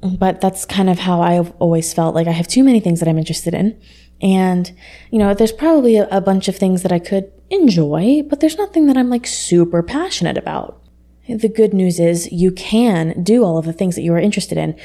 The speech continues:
Maybe, maybe not all at once, but you don't have to be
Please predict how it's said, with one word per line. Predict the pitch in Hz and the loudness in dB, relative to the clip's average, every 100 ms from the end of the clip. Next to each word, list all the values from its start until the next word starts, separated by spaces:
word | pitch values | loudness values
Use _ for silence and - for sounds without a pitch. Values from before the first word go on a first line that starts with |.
| - - | -20 -2
Maybe, | 247 240 226 - | 2 4 2 0
maybe | 202 202 202 | 2 4 4
not | 180 | 2
all | 170 156 | 2 0
at | 170 | 2
once, | 247 294 285 294 - _ _ - | 4 4 2 -2 -12 _ _ -2
but | 202 202 | 0 2
you | 208 | 4
don't | 262 285 | 4 2
have | - 208 208 - | -4 -4 -2 -2
to | |
be | 185 175 165 160 | 0 2 2 2